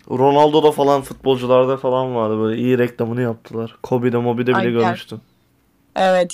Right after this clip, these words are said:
Speaker 2: hiçbir şey de yoktu bu arada boşu boşuna.
Speaker 1: Bayağı iyi dünyanın parasını tokatlamışlar. Aynen dediğin gibi de yani bir yerde de insan mesela böyle, e, eski antik çağlarda belli taş mağaraları falan var ya. E,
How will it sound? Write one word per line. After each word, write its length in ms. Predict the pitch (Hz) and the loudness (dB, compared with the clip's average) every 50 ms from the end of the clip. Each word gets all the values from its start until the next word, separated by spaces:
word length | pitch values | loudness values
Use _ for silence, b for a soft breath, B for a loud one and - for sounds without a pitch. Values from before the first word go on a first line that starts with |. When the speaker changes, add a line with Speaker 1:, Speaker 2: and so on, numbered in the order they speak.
| - - | 0 0
Speaker 2:
hiçbir 300 | 262 254 - - - 220 | 0 0 0 -4 -6 -6
şey 280 | - - 262 247 233 | -2 2 2 2 2
de 60 | 233 220 196 | 2 0 0
yoktu 420 | 190 240 233 233 - - - 214 185 | 0 0 0 -2 -4 -8 -8 -6 -2
bu 100 | 208 208 | 0 2
arada 340 | 202 196 190 196 185 208 190 | 2 2 0 -2 -4 -6 -6
boşu 320 | 185 208 202 - - - | -6 -6 -8 -8 -8 -8
boşuna. 520 | 196 208 202 - - - 196 190 190 139 - - - | -6 -6 -6 -6 -6 -6 -4 -4 -4 -6 -8 -12 -10
Speaker 1:
Bayağı 480 | - 104 107 117 120 123 120 95 - | -4 0 2 4 4 4 4 2 0
iyi 500 | - 120 131 135 131 135 120 92 90 123 | -4 -4 -4 -2 -2 -2 -4 -6 -6 -6
dünyanın 360 | 123 120 120 123 123 123 127 123 | -6 -2 -2 0 0 -2 -2 -4
parasını 320 | - 123 113 113 - 127 | -4 -4 -4 -4 -8 -12
tokatlamışlar. 600 | - 135 - 131 123 - - 120 120 113 - 113 | -12 -8 -6 -6 -6 -4 -4 -4 -4 -2 0 2
Aynen 420 | 101 131 170 202 196 180 135 127 | 4 4 4 4 4 2 0 2
dediğin 340 | 131 143 143 156 185 190 180 | 2 0 0 0 -2 -2 -2
gibi 240 | 139 113 110 151 175 | -4 -4 -4 -2 0
de 40 | 220 | 2
yani 340 | 170 135 135 139 139 139 131 127 117 - - - - | 2 4 4 2 2 0 -2 -6 -10 -14 -18 -14 -8
bir 120 | 110 147 | -2 2
yerde 300 | 170 190 190 190 196 202 | 4 4 4 2 2 -2
de 60 | 208 190 | -2 -2
insan 260 | 175 165 - 185 170 170 | -2 0 0 0 0 0
mesela 360 | 170 165 - 180 165 165 156 | 0 -2 0 2 2 2 2
böyle, 320 | 160 156 160 160 156 - - _ _ _ _ _ _ _ _ _ _ - | 2 2 2 2 0 -2 -6 _ _ _ _ _ _ _ _ _ _ -6
e, 40 | 123 120 123 123 120 123 123 120 - - _ _ _ - | -4 -2 0 0 -2 -2 -4 -6 -10 -14 _ _ _ -12
eski 460 | - 120 127 131 131 - - 156 147 | -6 -4 -4 -4 -6 -6 -2 2 2
antik 320 | 143 139 139 139 160 147 | 4 2 2 -2 -6 -10
çağlarda 680 | - - 156 143 139 139 139 139 131 135 143 127 135 123 | -4 0 2 4 4 6 4 4 2 0 -4 -4 -2 0
belli 260 | 131 135 135 143 139 131 | 2 2 2 0 -4 -4
taş 320 | - 156 143 143 - - | -2 0 0 0 -2 -4
mağaraları 580 | 143 135 131 131 131 127 131 131 131 131 123 127 | 0 2 2 2 4 2 2 0 0 0 0 -2
falan 380 | - 135 131 131 131 131 147 | 0 0 0 0 0 -2 -2
var 140 | 170 170 156 | -2 -2 0
ya. 180 | 127 107 104 - B B B B B B B B B B B B B B B B B B - - - | 0 -2 -4 -6 B B B B B B B B B B B B B B B B B B -20 -16 -14
E, 60 | - | -12